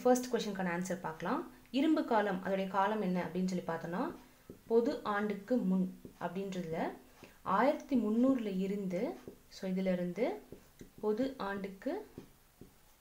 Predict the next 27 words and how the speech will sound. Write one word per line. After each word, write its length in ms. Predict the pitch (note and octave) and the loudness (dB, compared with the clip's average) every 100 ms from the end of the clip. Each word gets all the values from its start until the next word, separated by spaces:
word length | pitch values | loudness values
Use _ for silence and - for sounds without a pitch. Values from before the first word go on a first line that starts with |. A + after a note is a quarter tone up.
| - - - - G3+ | -20 -20 -20 -16 -6
முன் 160 | G#3+ D#4 - - - - - G3 | -2 -2 -4 -16 -20 -20 -4 2
ஐந்நூறு 280 | A#3 A#3+ G#3 | 4 6 6
வரைக்கும். 340 | F#3 F#3 - - - - - | 4 2 -6 -10 -16 -20 -12
So 60 | - G#3 | 0 4
ரெண்டுமே 300 | A#3 B3+ C#4 A#3 | 6 8 8 6
வந்து 180 | A#3 D#4 G#3 | 6 2 2
ஆண்டுக்கு 300 | G#3 G#3 F#3+ | 0 0 0
முன் 140 | F#3 F3+ | 0 2
தான், 100 | E3+ | 2
அதாவது 180 | A3+ G3+ | 0 2
பொது 120 | G#3+ A3+ | 4 4
ஆண்டுக்கு 280 | G#3 G3 F#3 | 2 -2 -2
முன் 160 | F3 F3+ G#3 | 0 0 0
தான். 140 | C#4+ G3+ | 2 2
வருஷம் 320 | - D#4+ C4+ | 2 0 2
மட்டும் 240 | B3 B3+ A3 | 2 2 2
பார்த்தோம்னா 320 | F#3 G3 C#4+ E4+ G#3 | 0 -2 -2 0 0
ஆயிரத்தி 280 | A#3 A#3 A3+ | 0 0 -4
முந்நூறுல 400 | G3+ G#3+ G#3+ F#3 E3+ | -2 -2 -2 -2 -2
இருந்து 220 | E3+ C#4+ - - G#3 | 0 0 0 -4 0
ஐந்நூறு 260 | G#3+ G3+ E3+ | 2 2 0
வரைக்கும். 300 | D#3+ - - - - - | -2 -6 -12 -12 -20 -14
இப்போ 140 | - A#3+ C4 | -4 6 10
பொருந்தல் 460 | C#4+ E4+ D#4 C4+ - F#3+ | 10 10 8 6 6 0
அப்படின்ற 340 | F#3+ B3 A#3+ F#3 | 4 6 6 6
மாவட்டம் 420 | F#3+ G#3+ G#3+ G3 | 8 6 4 -2
வந்து 140 | F3+ | 2